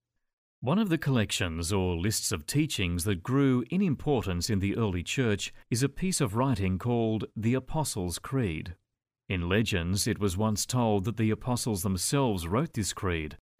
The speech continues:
and each of the twelve main points was attributed to one of the apostles. In fact,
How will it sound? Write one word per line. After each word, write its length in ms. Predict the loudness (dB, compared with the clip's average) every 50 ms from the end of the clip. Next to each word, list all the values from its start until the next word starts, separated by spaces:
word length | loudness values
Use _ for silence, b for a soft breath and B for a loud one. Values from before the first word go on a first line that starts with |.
| -2
and 140 | 0 2 2
each 260 | 2 2 0 0 0
of 100 | 0 0
the 100 | 0 0
twelve 500 | -2 -4 -4 -2 0 2 2 2 2 2
main 260 | 2 2 2 2 0 -2
points 540 | -2 -2 -2 0 0 0 0 -2 -4 -4 b b b b b b
was 140 | 0 2 2
attributed 580 | 0 0 0 0 0 2 2 2 2 0 0 0
to 180 | 0 0 0
one 280 | 0 0 -2 -2 0 0
of 140 | 0 0 0
the 120 | -2 -2
apostles. 800 | -2 -2 -2 -2 0 0 -2 -2 -2 -4 -4 -4 -4 -4 -4 -6 _ _ _ _ _ _ _ _ _ _ _ _ -4
In 100 | -4 -2
fact, 480 | -2 0 -2 -2 0 -2 -4 -4 -6